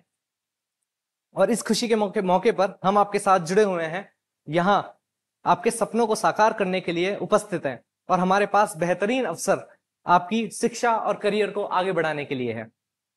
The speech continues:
हम Paramount Agro Success आपके, आपको कृषि संबंधित कोर्सेज जैसे जेट, सीयूईटी, आईसीएआर, बीएचयू, यूजी, पीजी, प्री पीजी and, अ, एएफओ, डबल एओ, एओ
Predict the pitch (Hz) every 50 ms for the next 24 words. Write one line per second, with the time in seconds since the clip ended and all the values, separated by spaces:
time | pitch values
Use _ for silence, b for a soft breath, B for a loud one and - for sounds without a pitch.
0 | _ _ _ - 190 202 185 208 202 214 208 214 220 220 208 208 196 202 202 202
1 | 214 - - 233 233 226 - - _ _ _ - 156 180 180 - - 214 220 220
2 | 214 - 196 196 - 240 214 - 240 214 220 - 262 254 254 185 - - - 214
3 | 208 208 220 226 226 254 240 190 - - _ _ _ - 196 202 208 202 233 214
4 | 151 123 - _ 147 170 175 175 190 175 139 117 107 - 180 175 175 - - -
5 | - _ - - - 208 208 214 214 202 185 190 170 139 - _ _ _ - 180
6 | 190 196 - 233 220 202 202 180 160 151 131 - _ _ _ _ _ _ 151 190
7 | 226 240 220 214 - 208 196 156 - - _ _ - 160 175 214 220 196 226 202
8 | - - 220 233 214 196 233 220 175 139 - - 196 247 247 220 240 226 196 220
9 | 190 143 - _ _ _ _ _ - 165 160 170 175 185 196 202 180 - - _
10 | _ _ - 156 151 151 151 151 151 - - 208 220 233 220 - 233 208 190 151
11 | 190 202 240 247 240 226 208 165 147 - - 208 240 233 208 170 143 -